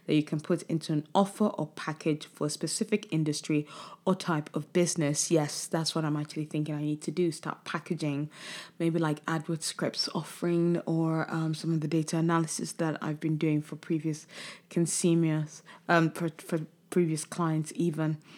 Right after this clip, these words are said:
Um, and then, yeah, we've got, um, yeah, Cami Karras replying to question one, saying,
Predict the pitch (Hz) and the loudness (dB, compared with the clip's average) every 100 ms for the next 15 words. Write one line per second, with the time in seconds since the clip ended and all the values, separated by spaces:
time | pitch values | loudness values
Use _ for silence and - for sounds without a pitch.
0 | - - - - 180 185 180 180 175 175 | -12 -12 -16 2 8 10 10 10 8 6
1 | 175 165 - _ _ _ - - _ - | 4 0 -8 _ _ _ -20 -20 _ -2
2 | - 220 214 220 226 202 202 196 220 233 | 8 10 12 12 12 10 8 8 8 10
3 | 254 240 226 214 214 180 180 190 175 185 | 10 10 10 8 8 6 4 2 4 6
4 | 190 202 196 180 185 180 196 - 190 185 | 6 6 4 2 2 2 -2 0 4 6
5 | 185 190 196 180 | 6 6 4 2